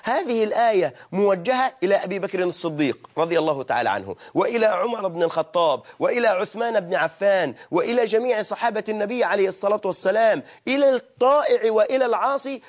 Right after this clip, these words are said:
بل وجهت هذه الآية إلى رسول الله محمد صلى الله عليه وسلم:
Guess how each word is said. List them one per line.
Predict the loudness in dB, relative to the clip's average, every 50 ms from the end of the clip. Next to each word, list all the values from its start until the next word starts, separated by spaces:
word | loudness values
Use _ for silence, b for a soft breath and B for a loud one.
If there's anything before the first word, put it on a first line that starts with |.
| B B -6
بل | -4 -4 -4 -2
وجهت | -4 -6 -6 -4 -4 -4 -4 -4 -6 -6 -6
هذه | -4 -2 -2 0 0 0 0 0
الآية | -4 -4 -2 0 0 0 0 -2 -4 -6 B B B B -2
إلى | 0 0 2 0 0
رسول | 0 -2 -4 -4 -2 -2 0
الله | 0 0 0 0 -2 -2 -2
محمد | -4 -4 -4 -4 -6 -6 -6 -6 -6 -8 -10 -12 -16 _ -20 -20 -20 b b b b b b b b
صلى | -6 -4 -2 0 0 0
الله | 0 0 0 0 -2 -2 -4
عليه | -4 -4 -4 -4
وسلم: | -6 -6 -6 -6 -4 -2 -2 -4 -4